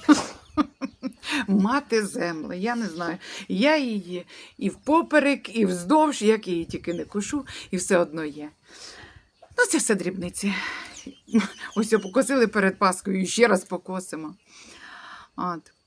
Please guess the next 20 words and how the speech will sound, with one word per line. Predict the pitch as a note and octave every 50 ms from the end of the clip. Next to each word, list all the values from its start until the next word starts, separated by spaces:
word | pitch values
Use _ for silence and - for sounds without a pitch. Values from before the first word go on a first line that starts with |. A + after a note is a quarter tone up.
| _ _ _ _ _ _ _ _ _ _ _ _ _ _ _ _ _ _ _ _ _ _ _ _ _ _ _ _ - - - - -
Е, | G3 E3 D#3 D#3 D3+ D3 D3 -
буду | - C#4+ B3 A3 G#3+
на | G3 F#3+ G3+
сьогодні | G3+ - - D#3+ D#3+ D#3 - D#3+ D#3
закінчувати | D#3+ G3 G3 - G#3+ F#3+ - - D#3+ D#3 D3+ D3+
своє | - - - D3 D3 C#3+ C#3+
відео. | C#3 E3 G3+ G#3+ G#3 C4+ C#4 C#4 C#4 C#4+ C#4+ - _ _ _ _ - - - - _
Підписуйтесь | - G3+ - - A#3+ G#3+ - G3 E3+ - - D3+ - - -
на | D3
наш, | D3+ D#3 D3+ D3+ - - - - - F#3+ - - -
підписуйтесь | A3 G3+ - - - - - G#3 G3+ - F3 F3+ -
на | F3+ F3
наш | G#3 A3+ A3 G3 -
канал, | - - F3 F3 G3 B3+ D4 D4+ D4 - - - - - - -
ставте | - - - F#3 F3+ F3 F3 - - A3
лайки, | A#3 C#4 D4 D4 C#4 - - D3+
пишіть | - - - - - A#3+ G3+ -
коментарі. | - D3+ C#3 C#3 C#3+ C#3+ C#3+ C#3 - D3 C#3 - D3 C#3+ - - - - - - - - - - - - - -
Побачила, | F3+ E3+ E3 G3+ G3+ G3 - F3+ D#3+ D3+ D#3
що | D3+ - - D#3+ D3+ D3 D3